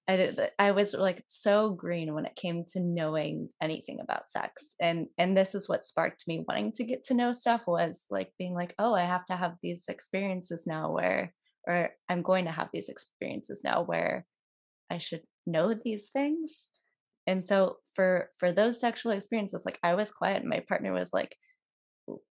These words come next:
why aren't you moaning? Like, why aren't you saying anything?" And that, and so that was, like, an extra piece for me of just understanding, like, that people go into sex having an idea of what it's supposed to be like.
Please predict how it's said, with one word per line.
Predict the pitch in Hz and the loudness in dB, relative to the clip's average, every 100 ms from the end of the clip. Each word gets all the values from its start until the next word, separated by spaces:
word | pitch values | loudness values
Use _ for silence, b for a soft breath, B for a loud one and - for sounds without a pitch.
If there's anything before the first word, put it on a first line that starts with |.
| - | 0
why | 180 185 | 4 4
aren't | 269 285 - _ | 4 0 -2 _
you | 233 226 | 0 2
moaning? | 220 226 202 180 | 2 2 2 0
Like, | 175 | 0
why | 185 208 | 2 4
aren't | 240 | 4
you | 233 | 0
saying | 214 196 190 | -2 -2 -2
anything?" | 165 - - - | -2 -4 -4 -2
And | - 202 | 2 4
that, | 196 196 B B B _ _ _ | 4 2 B B B _ _ _
and | 185 180 - - | -2 0 -4 -10
so | - 190 | -6 -2
that | 180 185 | 2 2
was, | 220 226 | 2 0
like, | 233 | -2
an | 196 | 0
extra | 180 180 - - 180 170 170 165 - _ _ _ _ _ _ _ | 0 -2 -6 -2 2 4 2 0 -8 _ _ _ _ _ _ _
piece | 226 220 | -2 0
for | 208 196 | 0 0
me | 190 190 | 0 0
of | 175 | -2
just | 185 175 | -6 -4
understanding, | 175 165 - - 156 - | -2 -4 -4 -4 -2 -2
like, | - - - - _ _ _ - | -2 -4 -8 -18 _ _ _ -2
that | 170 - | -2 -4
people | - 202 202 190 | -6 -4 -2 -2
go | 180 180 | 0 0
into | 175 175 170 175 | 0 -4 -6 -10
sex | - 165 - - | -6 -6 -4 -4
having | 160 175 | -2 -2
an | 165 | -2
idea | 165 160 - | -4 -4 -6
of | 175 | -4
what | 165 | -4
it's | - - | -4 -8
supposed | - 180 175 - | -4 -2 -2 -4
to | 202 | -8
be | 220 | -6
like. | 220 226 226 - | -2 -2 -4 -16